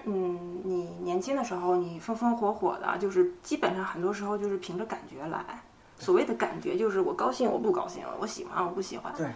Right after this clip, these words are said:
Speaker 1: 你不太去想这个事情。
Speaker 2: 嗯。
Speaker 1: 但是现在我发现
Speaker 2: 有的事儿我不愿意了，我就躲了还可以，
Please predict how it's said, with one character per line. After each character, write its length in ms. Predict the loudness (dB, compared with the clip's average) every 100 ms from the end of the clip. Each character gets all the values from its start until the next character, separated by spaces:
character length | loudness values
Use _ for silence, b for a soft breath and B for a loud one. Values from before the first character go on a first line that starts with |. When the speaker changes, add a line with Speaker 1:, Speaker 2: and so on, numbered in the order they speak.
| -10 -2
Speaker 1:
你 120 | 0
不 120 | 0
太 120 | 0 4 4
去 140 | 4
想 340 | -2 2 2 2 -2 -6 0
这 140 | 2
个 80 | 0
事 180 | -4 -8
情。 140 | -8 -14 -14 -10
Speaker 2:
嗯。 60 | -10 B
Speaker 1:
但 160 | 8 8
是 60 | 10
现 120 | 8
在 120 | 8
我 100 | 6
发 180 | 6 6
现 80 | 6
Speaker 2:
有 60 |
的 60 | 6
事 60 | 6
儿 100 | 6
我 60 |
不 100 | 4
愿 220 | 6 6
意 20 | 6
了， 80 |
我 80 | 2
就 100 | -2
躲 300 | -4 -2 0
了 200 | 4 4 4
还 80 |
可 220 | -4
以， 40 | -6